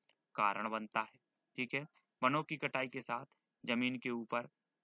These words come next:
उपजाऊ मिट्टी बारिश के पानी से उन जगहों पर बह जाती है जहां इसका इस्तेमाल नहीं किया जाता। वायु प्रदूषण, वनों की कटाई के परिणाम बहुत गंभीर हैं।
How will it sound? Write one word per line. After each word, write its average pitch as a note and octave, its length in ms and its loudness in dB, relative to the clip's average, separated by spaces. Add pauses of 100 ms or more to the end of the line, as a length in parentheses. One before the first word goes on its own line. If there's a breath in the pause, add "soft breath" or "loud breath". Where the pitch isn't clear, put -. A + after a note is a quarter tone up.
उपजाऊ C3 400 4
मिट्टी B2+ 360 -4
बारिश A2+ 380 2
के - 160 -6 (140)
पानी A2 260 0
से A2+ 280 -6 (420)
उन F3+ 140 2
जगहों B2 420 2
पर C#3+ 160 0
बह A#2 180 2
जाती A2 380 -4
है G#2+ 100 -6 (360)
जहां A2+ 180 -2
इसका G#2 320 -4
इस्तेमाल B2 500 -4
नहीं A#2+ 220 -8
किया A2+ 220 -6
जाता। G#2+ 300 -8 (800)
वायु D3 180 12
प्रदूषण, D3+ 540 0 (320)
वनों C3+ 180 6
की C3+ 140 -4
कटाई B2+ 320 2
के B2 120 -4
परिणाम A#2 360 0
बहुत A2+ 300 -6
गंभीर A#2+ 400 -4
हैं। - 180 -10